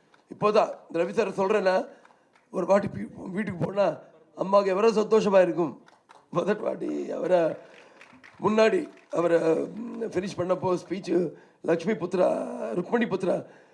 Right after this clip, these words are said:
கே சவிகுமாரன் அவர், ம், சொல்லுதுக்கு. So, ஆம், அப்படியே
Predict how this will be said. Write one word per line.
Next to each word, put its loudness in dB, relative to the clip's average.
கே 4
சவிகுமாரன் 0
அவர், 0
ம், -8
சொல்லுதுக்கு. -2
So, -2
ஆம், -4
அப்படியே -2